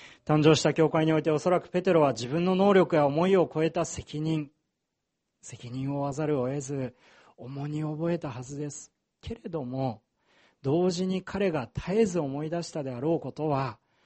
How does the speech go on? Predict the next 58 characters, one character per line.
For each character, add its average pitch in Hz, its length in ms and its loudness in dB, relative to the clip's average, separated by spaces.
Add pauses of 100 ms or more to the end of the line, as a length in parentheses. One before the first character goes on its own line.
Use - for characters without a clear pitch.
(260)
こ - 140 -6
の 156 140 2
時 - 280 2
彼 170 300 0
の 139 160 2
弱 147 400 2
さ 131 180 -6
と、 151 400 2 (320)
彼 170 240 4
が 139 120 4
犯 170 200 4
す - 100 -12
こ 165 120 2
と 160 100 0
に 143 100 0
な 139 120 2
る 135 200 0
大 190 200 8
き - 120 -4
な 147 140 -4
失 - 180 -10 (200)
敗 165 260 -2
を 185 100 2
知 - 200 -4
り 175 100 2
つ - 120 -10
つ - 180 -10
も、 147 360 -2 (520)
ご 156 80 0
自 143 240 2
身 147 80 4
の 131 100 2
使 - 240 -4
命 175 300 -2
を 156 380 -2 (460)
あ - 120 -10
ら 156 160 -6
か - 180 -6
じ 196 160 -6
め 208 160 -4
託 - 260 -14
さ 208 220 -8
れ、 185 300 -4 (480)
ペ 135 100 -4
テ 131 140 -6
ロ 113 100 -8
を 104 80 -12
使 - 240 -16
わ 127 100 -10
そ 123 220 -10
う 117 60 -12
と 110 120 -20
し - 140 -16
て 123 140 -20
く - 100 -20
だ 123 140 -18
さ 147 160 -16
っ 143 60 -20